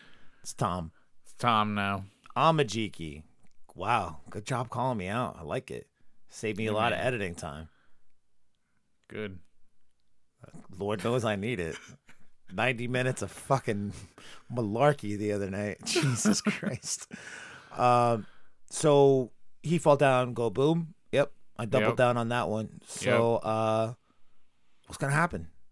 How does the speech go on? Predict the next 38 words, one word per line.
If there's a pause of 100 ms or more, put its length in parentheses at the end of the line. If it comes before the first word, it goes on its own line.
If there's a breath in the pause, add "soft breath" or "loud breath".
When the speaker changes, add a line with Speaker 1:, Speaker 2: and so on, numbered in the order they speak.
(180)
Speaker 2:
I
don't
know,
man. (140)
Speaker 1:
Is
he
Speaker 2:
I
Speaker 1:
dead?
Speaker 2:
hope, (200)
I
hope
not. (360)
Speaker 1:
What
if
he's
Speaker 2:
But
he
Speaker 1:
dead?
Speaker 2:
looks
like
he's
exhausted
as
fuck. (180)
Speaker 1:
So, (360)
all
right,
you
know
what?
We
may
as
well
talk
about
it
now.